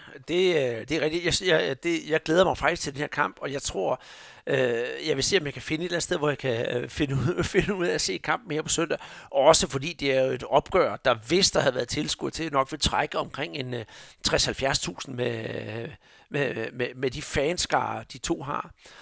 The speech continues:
Men hvorom alting er, hvis vi sådan runder det hele af og ser det med det store, øh, med det store helikopterview,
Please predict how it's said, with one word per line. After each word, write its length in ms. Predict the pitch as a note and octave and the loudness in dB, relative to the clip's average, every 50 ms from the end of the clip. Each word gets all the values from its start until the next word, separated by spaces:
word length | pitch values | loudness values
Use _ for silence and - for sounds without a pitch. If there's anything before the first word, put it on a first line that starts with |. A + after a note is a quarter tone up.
| - - - - - | -20 -20 -16 -6 -2
Men 80 | D3 C#3 | 4 8
hvorom 200 | E3 G3+ F3+ F3+ | 10 10 12 10
alting 320 | - A3+ - - D#3 B2+ | 8 8 6 2 0 2
er, 180 | B2 B2+ C3 D3 | 2 2 2 2
hvis 220 | G#3+ F3 - - | 0 -2 -4 -2
vi 80 | D#3+ D#3 | -2 -2
sådan 520 | - - G#3+ G3+ F#3 D#3 C#3+ C3+ C3+ C#3+ | 0 0 2 0 0 -4 -6 -8 -10 -10
runder 400 | C#3 C3 A2+ A#2+ C#3+ D#3+ E3 D#3 | -12 -8 0 4 4 6 8 6
det 140 | C#3 C3+ B2+ | 6 4 2
hele 300 | A#2+ D3+ G3+ A3+ A#3+ A3 | 0 0 -2 2 2 2
af 300 | - - F#3+ G3+ F3+ - | 4 4 4 2 2 0
og 60 | - | 0
ser 180 | - - G#3+ G3 | -2 0 0 -2
det 140 | F3+ F#3+ - | -2 -4 -6
med 120 | D3+ D3 | -8 -6
det 100 | D3+ D#3 | -4 -4
store, 720 | - - E3+ D3+ F3+ G#3 F#3 D#3 C#3+ B2 A2+ - - D3 D3 C#3 | -2 -2 0 2 4 4 6 6 4 2 -2 -4 -4 -4 -4 -6
øh, 100 | - C#3+ | -6 -6
med 100 | C#3 C3+ | -6 -6
det 80 | - | -6
store 180 | - - F3+ D#3+ | -2 0 2 2
helikopterview, 760 | D3 D3 D3 - - E3+ E3+ - - C#3+ A#2 B2+ C#3 C3+ C#3 | 2 0 -4 -2 2 2 2 2 0 -6 -2 -2 -2 -2 -2